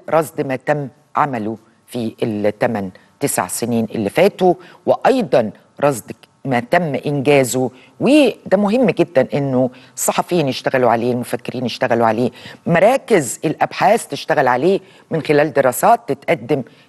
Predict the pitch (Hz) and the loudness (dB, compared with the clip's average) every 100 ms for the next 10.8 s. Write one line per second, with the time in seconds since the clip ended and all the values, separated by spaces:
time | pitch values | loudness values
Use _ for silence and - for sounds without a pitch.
0 | - 269 269 175 202 156 - 185 190 175 | 0 2 2 0 -2 -4 0 2 2 2
1 | 226 240 165 139 92 - _ _ - 185 | 2 2 2 0 -2 -14 _ _ -2 0
2 | 165 165 220 - 190 180 151 139 139 139 | 2 0 -2 -2 -2 -2 -2 -2 0 0
3 | 127 - 220 180 113 - - - - 170 | 0 2 2 2 -4 -10 -20 -20 -4 -2
4 | - - - 165 160 165 _ _ - 190 | 0 -4 -4 -2 -2 -4 _ _ -6 -4
5 | 180 147 240 180 120 98 - 151 127 139 | -4 0 0 2 -2 -2 -4 -2 2 2
6 | 160 135 107 - 131 - - 170 180 - | 2 -2 -6 -6 -6 -6 -4 -2 -2 -4
7 | - _ - _ - - 190 151 - - | -12 _ -20 _ -6 -2 -2 -4 -12 -4
8 | 143 117 151 147 - 117 - _ - 117 | -2 0 -2 -2 -6 -8 -8 _ -4 -4
9 | - 127 101 - 110 95 - - - - | -6 -8 -10 -6 -6 -6 -8 -10 -12 -16
10 | _ _ _ _ - - 208 110 | _ _ _ _ -8 0 0 0